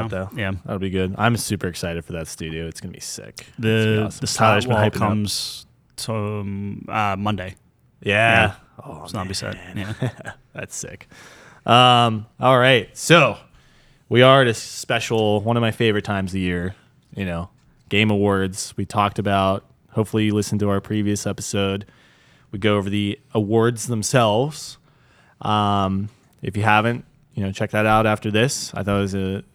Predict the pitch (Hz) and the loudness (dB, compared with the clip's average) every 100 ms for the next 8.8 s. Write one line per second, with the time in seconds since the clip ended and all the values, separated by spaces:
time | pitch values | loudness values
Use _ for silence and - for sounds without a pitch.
0 | - 95 92 101 101 101 98 107 127 208 | -10 -8 -6 -6 -4 -6 -4 -2 -2 0
1 | 240 - _ _ _ _ - 123 120 120 | -4 -6 _ _ _ _ 2 4 6 4
2 | 120 - 123 127 147 156 151 139 143 123 | -2 -4 2 4 6 6 4 2 2 2
3 | 117 117 180 165 131 - 113 110 107 107 | 0 0 0 2 0 0 0 0 0 2
4 | 110 127 139 - - - 98 113 113 117 | 0 -2 -8 -14 -12 -10 -4 -2 0 2
5 | 117 120 139 208 - 90 - - - - | 0 0 0 0 -2 -12 -12 -16 -18 -20
6 | - 104 104 101 101 101 101 _ _ - | -8 -2 0 0 0 -4 -6 _ _ -8
7 | 113 117 123 127 127 127 123 117 120 117 | 0 2 4 4 4 4 2 2 2 2
8 | 110 107 113 107 117 107 107 - | -2 -4 -2 -2 -2 -2 -2 -6